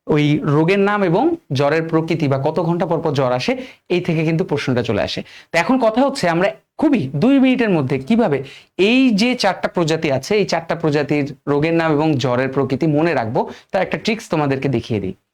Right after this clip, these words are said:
তো চলো আমরা তোমাদেরকে একটা ট্রিক্স দেখাই। তো সর্বপ্রথম দেখো, আগে আমরা একটু নামগুলো তোমাদেরকে আবারও বলছি, যে এখানে যে নামগুলো আছে এর মধ্যে একটা প্লাজমোডিয়াম ভিভেক্স, ম্যালেরিয়া, ওভালি এবং ফেলসিপেরাম। এই চারটা প্রজাতির প্রত্যেকটার, এই যে ভিভেক্সের ভি,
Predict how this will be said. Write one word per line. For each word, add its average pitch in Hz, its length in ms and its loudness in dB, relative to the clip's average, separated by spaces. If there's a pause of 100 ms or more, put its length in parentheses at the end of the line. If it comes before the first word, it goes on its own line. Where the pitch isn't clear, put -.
(140)
তো 170 60 -2
চলো 240 380 2 (200)
আমরা 156 180 0
তোমাদেরকে 170 320 0
একটা 170 180 -2
ট্রিক্স 170 360 -4
দেখাই। - 280 -4 (320)
তো - 60 0
সর্বপ্রথম 311 560 4
দেখো, 180 280 2
আগে 151 220 2
আমরা 156 180 0
একটু 160 160 -2
নামগুলো 185 440 4
তোমাদেরকে 175 400 0
আবারও 156 280 2
বলছি, 139 440 0 (340)
যে 151 120 2
এখানে 214 240 2
যে 240 100 2
নামগুলো 190 400 4
আছে 160 240 2
এর 170 60 2
মধ্যে 165 220 4
একটা 165 160 -4
প্লাজমোডিয়াম 160 480 2
ভিভেক্স, 143 460 0 (340)
ম্যালেরিয়া, 143 520 0 (240)
ওভালি 151 340 2
এবং 156 180 2
ফেলসিপেরাম। 135 580 0 (440)
এই 277 280 4
চারটা 208 420 -2
প্রজাতির 180 680 0
প্রত্যেকটার, - 840 -4 (600)
এই 156 80 0
যে 147 100 0
ভিভেক্সের 160 520 0
ভি, 160 440 2